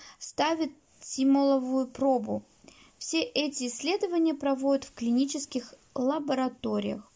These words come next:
А, вирусологические тесты диагностики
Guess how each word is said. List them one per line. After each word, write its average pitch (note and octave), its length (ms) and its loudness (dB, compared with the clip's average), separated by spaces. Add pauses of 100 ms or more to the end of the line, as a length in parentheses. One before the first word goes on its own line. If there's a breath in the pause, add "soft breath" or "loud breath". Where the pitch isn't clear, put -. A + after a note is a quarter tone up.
(1700 loud breath)
А, A#3+ 400 -2 (480)
вирусологические C#4 1300 0
тесты D#4+ 420 -2
диагностики A#3+ 1000 0